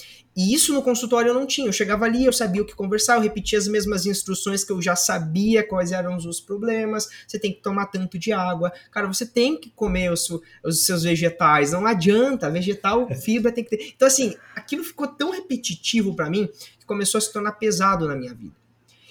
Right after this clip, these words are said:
Speaker 1: E foi a partir desse momento onde teve um momento onde eu contratei uma consultoria e a consultoria me deu a orientação de treinar nutricionistas. Porque desde, desde muito cedo, assim, eu sempre entendi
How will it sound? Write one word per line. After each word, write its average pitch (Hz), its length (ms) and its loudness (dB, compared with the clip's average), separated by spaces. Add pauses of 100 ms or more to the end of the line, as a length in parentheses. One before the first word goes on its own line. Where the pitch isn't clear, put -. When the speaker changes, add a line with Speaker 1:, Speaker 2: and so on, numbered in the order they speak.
Speaker 1:
E 147 260 -8
foi - 160 -4
a 202 60 -2
partir 202 300 -2
desse 247 240 0
momento 202 720 0
onde 175 460 -2 (640)
teve 180 160 -2
um 185 40 2
momento 180 260 0
onde 165 100 -2
eu 160 40 0
contratei 165 340 -2
uma 151 100 -2
consultoria 160 640 -2
e 185 60 4
a 156 60 0
consultoria 175 420 -4
me 180 140 -4
deu 196 200 0
a 214 40 4
orientação 214 680 0
de 226 300 -2 (480)
treinar 240 360 2
nutricionistas. 233 800 -4 (280)
Porque 180 460 0
desde, 269 500 0
desde 247 180 0
muito 269 220 -4
cedo, 214 400 2
assim, 202 200 0
eu 196 60 0
sempre 247 280 -2
entendi 208 560 0